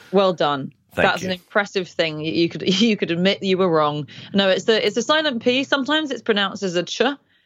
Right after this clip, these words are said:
Speaker 1: So Dan on the podcast says Ptaszynski,
Speaker 2: Mm.
Speaker 1: uh, which is also incorrect, but slightly close to being correct. Uh, but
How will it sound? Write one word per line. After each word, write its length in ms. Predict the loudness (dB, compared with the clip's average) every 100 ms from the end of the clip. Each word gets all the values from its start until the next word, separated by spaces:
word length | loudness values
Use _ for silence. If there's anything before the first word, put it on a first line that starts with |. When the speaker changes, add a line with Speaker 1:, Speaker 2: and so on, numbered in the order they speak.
| _
Speaker 1:
So 180 | 0 0
Dan 380 | 2 0 0
on 80 | 0
the 60 | 0
podcast 420 | -2 0 -2 -2
says 180 | -4 -6
Ptaszynski, 760 | -2 -2 -2 -4 -4 -2 -2 -6 _ -12
Speaker 2:
Mm. 300 | -10 -4 0
Speaker 1:
uh, 260 | 2 2 2
which 200 | 2 2
is 140 | 2
also 180 | 2 2
incorrect, 640 | 0 0 2 2 0 -10 -2
but 280 | 0 0 -4
slightly 540 | -18 -14 -4 -4 -2 -8
close 340 | -6 -4 -4
to 100 | -6
being 180 | -2 -2
correct. 540 | -2 -2 -4 -6 -14 -16 -20 -20 -20 _ -2
Uh, 240 | 0 0
but 100 | 0